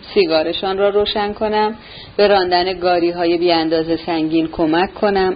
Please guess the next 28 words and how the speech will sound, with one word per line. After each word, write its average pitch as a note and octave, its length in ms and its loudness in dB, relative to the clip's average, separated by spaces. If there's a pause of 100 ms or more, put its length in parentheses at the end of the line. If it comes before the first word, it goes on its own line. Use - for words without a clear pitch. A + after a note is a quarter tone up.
اتومبیل‌های A#3+ 760 0
خاموش G3 640 -2
را F#3 160 0
هل F#3+ 260 0
دهم، A3 420 2 (420)
روزنامه‌های A#3+ 880 2 (100)
سپاه A#3+ 360 2
رستگاری F#3 920 0 (340)
را D#3+ 320 4
و F3+ 120 2
یا G3+ 200 2
گل‌های G3+ 600 0
پیرزن F#3+ 600 0
گلفروش E3+ 800 0
را، E3 200 2
گرچه A3 420 2
می‌دانستم E3+ 720 -2
که F#3 140 -6
آنها F#3 240 -2
را F3+ 120 4
از F3 180 2
قبرستان F#3 840 0
مونپارناس E3 760 0
می‌دزدد، D#3+ 680 0 (120)
بخرم. - 540 -2 (340)
همچنین C4+ 580 2
دوست E4 320 0
داشتم، A#3 580 2